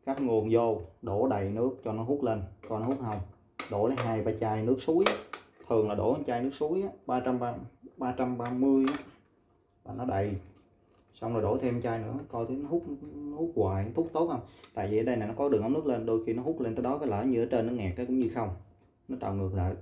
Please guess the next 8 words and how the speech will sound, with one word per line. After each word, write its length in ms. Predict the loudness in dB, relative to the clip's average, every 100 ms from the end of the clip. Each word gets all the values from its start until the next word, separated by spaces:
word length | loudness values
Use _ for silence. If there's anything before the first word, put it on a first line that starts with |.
| -12
thì 100 | -8
mình 180 | -4 -4 -4
coi 220 | -4 -2
cái 100 | -4
đó 60 |
đó. 20 | -6 -10 -12 -12 -8 -8 -8 -20 _ -20 _ -20 -18 -20 -20 -18 -12 -12 -12 -8 -8 -8 -18 _ -20 _ _ _ _ _ _ -2 -2 -2 -12
Rồi, 280 | -8 -6 -8 -8 -8 -8 -10 -16 -20 -20
xong, 300 | -8 -4 -4